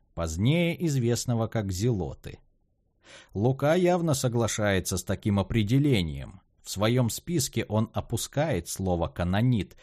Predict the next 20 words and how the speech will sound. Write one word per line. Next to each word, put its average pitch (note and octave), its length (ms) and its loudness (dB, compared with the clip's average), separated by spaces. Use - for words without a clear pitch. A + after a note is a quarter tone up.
использованное F#2 840 0
у G2+ 100 0
Марка, A#2 480 0
и - 180 -8
заменяет D3 640 0
его C#3+ 180 0
словом G2 540 -2
«зелот». F2 640 -4
Это A#2 380 2
могло D3 420 2
служить B2 640 0
намёком A#2 640 4
на A2+ 140 2
то, E3+ 240 0
что G#2 340 -4
у A#2+ 100 0
группы C3+ 460 2
галилейских A2+ 840 2
сторонников F2 720 0
Иисуса G#2 600 0